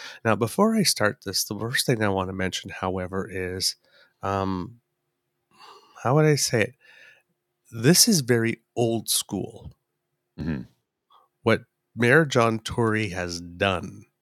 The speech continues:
Speaker 1: as far as I'm concerned, was standing, standard operating procedure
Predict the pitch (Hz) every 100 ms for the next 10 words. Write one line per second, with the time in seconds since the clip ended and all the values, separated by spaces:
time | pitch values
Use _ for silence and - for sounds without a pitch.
0 | _ _ _ _ _ _ _ _ _ _
1 | _ _ - 98 - 95 101 113 - 95
2 | - 90 85 - _ _ _ - _ _
3 | 98 104 101 - _ - - - - 135
4 | 165 165 131 120 - _ _ _ _ _
5 | - - 143 156 - 117 - 104 104 104
6 | 101 - - - - 110 110 - - -